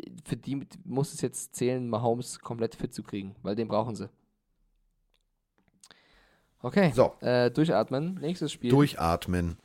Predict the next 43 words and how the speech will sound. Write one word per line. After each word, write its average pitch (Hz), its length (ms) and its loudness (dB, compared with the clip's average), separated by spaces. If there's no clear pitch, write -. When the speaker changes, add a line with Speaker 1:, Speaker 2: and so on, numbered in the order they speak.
Speaker 1:
Also 135 180 2
es - 60 2
Speaker 2:
Kollege 185 200 8
Speaker 1:
steht, - 100 0
es 175 40 2
steht 190 140 6
Speaker 2:
Schnürschuh. 214 60 4
Speaker 1:
im 180 100 0
Tippspiel 175 480 2
jetzt 156 420 0
neun 131 680 0
zu - 220 -6
sechs 127 560 -4
für 120 160 -4
dich. 123 320 0
Es 95 180 -10
läuft 117 300 0
wieder 101 240 2
Speaker 2:
Ja. 95 60 -2
Speaker 1:
super. 95 520 -6
Speaker 2:
Läuft 78 260 -2
für 71 120 -8
mich. 62 300 -10
Speaker 1:
Äh, 117 540 2
Steelers 196 520 0
gegen 190 220 -2
Cardinals. 165 580 2
Da 120 140 2
bist 151 280 -4
du 151 100 4
mit 156 200 -2
den 143 240 -6
Cardinals 175 560 -2
gegangen 147 380 -4
und 139 60 -4
ich 156 100 -8
mit - 80 -14
den 127 140 -6
Steelers. 139 680 -6
Das - 320 -6
Speaker 2:
Ja. - 100 0
Speaker 1:
Endergebnis 135 600 -6
war 101 200 -2